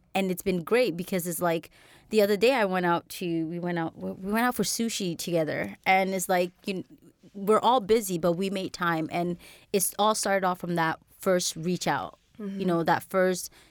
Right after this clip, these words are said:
Speaker 1: connection of saying, "Hey, I want to collaborate with you." And it's through that, it's led to a great relationship.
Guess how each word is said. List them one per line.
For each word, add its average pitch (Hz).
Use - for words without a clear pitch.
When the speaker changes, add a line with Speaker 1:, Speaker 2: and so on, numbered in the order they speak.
Speaker 1:
connection 180
of 160
saying, 170
"Hey, 170
I 185
want 175
to -
collaborate 160
with 170
you." 165
And 180
it's 170
through 196
that, 196
it's 170
led 165
to 165
a 170
great 170
relationship. 170